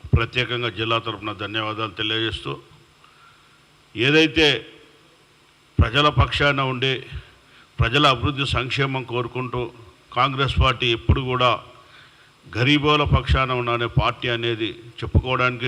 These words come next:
నిదర్శనం. పెద్దలు రేవంత్ రెడ్డి గారు సీఎంగా కావడం తెలంగాణ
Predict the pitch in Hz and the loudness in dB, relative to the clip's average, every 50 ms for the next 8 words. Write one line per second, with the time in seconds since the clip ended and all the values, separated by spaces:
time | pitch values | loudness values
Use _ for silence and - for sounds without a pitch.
0 | 117 110 110 101 127 127 117 - 135 131 123 131 143 143 143 - - - _ _ | -6 -6 -4 -2 0 2 2 2 2 0 0 0 0 -2 -6 -16 -20 -20 _ _
1 | _ _ _ _ _ _ _ _ _ _ _ _ _ _ _ _ - - 123 120 | _ _ _ _ _ _ _ _ _ _ _ _ _ _ _ _ -2 0 0 2
2 | 120 147 147 135 113 92 - - - - - - 127 139 143 143 139 131 135 135 | 4 4 4 2 0 -4 -8 -14 -20 -14 -8 -4 -2 0 0 0 0 -2 -4 -2
3 | 127 135 131 131 127 127 120 117 95 - - - - - - - - 123 120 135 | -2 0 0 0 0 0 0 -2 -6 -10 -14 -20 -16 -12 -10 -8 -6 -4 -2 -2
4 | 139 139 139 139 131 123 120 120 120 123 127 131 131 139 127 113 - - - - | -2 -2 0 0 0 0 2 2 2 2 2 2 0 0 -2 -4 -8 -14 -20 -20
5 | _ _ _ _ - - - - - - - - _ _ _ _ - 127 123 135 | _ _ _ _ -20 -20 -20 -20 -20 -20 -20 -20 _ _ _ _ -2 0 2 2
6 | 139 139 135 135 131 | 4 4 4 4 4